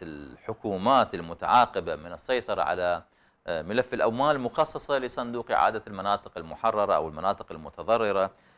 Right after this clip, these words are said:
آخر هذه الملفات ما كشفته هيئة النزاهة عن وجود سجلات فارغة بدون تواقيع وفقدان سجلات أخرى. إلى ماذا تعزو هذا السبب؟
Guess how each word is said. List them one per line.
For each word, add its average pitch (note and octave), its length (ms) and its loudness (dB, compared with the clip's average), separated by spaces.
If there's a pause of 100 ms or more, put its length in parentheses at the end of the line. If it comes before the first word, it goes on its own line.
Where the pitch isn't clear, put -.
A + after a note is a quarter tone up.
(160)
آخر C3+ 500 2
هذه A#2+ 340 6
الملفات A2+ 720 4
ما G2 500 2
كشفته C#3 440 -4
هيئة A2+ 320 0
النزاهة B2 680 -2 (400)
عن G2 300 -2 (120)
وجود G2+ 840 0
سجلات A2 500 4
فارغة C3+ 420 8
بدون G#2 320 0
تواقيع A2 600 4
وفقدان E2+ 680 -2
سجلات B2+ 420 0
أخرى. - 340 0 (520)
إلى B2+ 380 2 (140)
ماذا C3 400 6
تعزو F2+ 420 2
هذا D#2+ 120 0
السبب؟ B1+ 320 -14